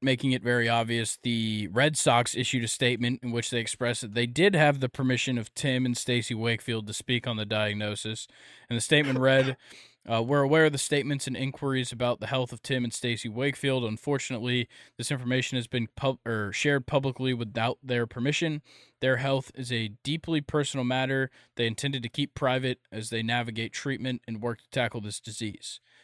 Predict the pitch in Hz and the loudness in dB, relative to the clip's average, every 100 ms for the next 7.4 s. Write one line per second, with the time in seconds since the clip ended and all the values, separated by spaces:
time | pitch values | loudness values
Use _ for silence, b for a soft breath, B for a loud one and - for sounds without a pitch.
0 | b 117 110 101 104 107 117 117 110 107 | b -6 -4 -4 -6 -4 -2 0 0 -2
1 | 107 120 110 98 - 123 107 104 101 - | -2 -2 -4 -4 -4 -2 -2 -2 -8 -10
2 | - 113 110 104 127 110 110 101 85 113 | -6 -4 -4 -4 -2 -2 -2 -4 -8 -2
3 | 139 160 147 151 127 120 117 113 - - | 0 2 0 -2 -2 0 0 0 -6 0
4 | 165 170 147 143 127 B B B - 131 | 2 2 0 -4 -6 B B B -2 -2
5 | 120 170 185 170 147 b b b b - | 4 6 8 8 6 b b b b 2
6 | 123 156 143 160 147 120 113 110 104 98 | 6 6 6 6 6 4 4 2 -2 -2
7 | 95 - - | -4 -8 -12